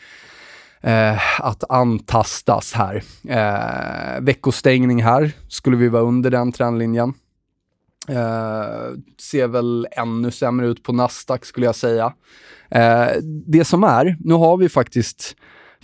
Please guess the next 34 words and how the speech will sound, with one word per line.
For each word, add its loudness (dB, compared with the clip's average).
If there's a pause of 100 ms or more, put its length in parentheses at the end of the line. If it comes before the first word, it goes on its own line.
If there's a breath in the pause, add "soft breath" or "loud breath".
(140)
fyra, 4
vad 4
är 4
det, 2
hur 0
många 0
dagar 2
är 2
det 0
kvar 2
av 2
den 0
här 0
veckan? -2
Det 0
är -4
tre 2
handelsdagar 2
här. -2 (680 loud breath)
Eh, 2
och 0
så 2
har 2
vi, 4
eh, 2
trettioförsta 0
nästa 0
vecka. -2
Men -2
det -4
är -2
ju 2
så 0
att -4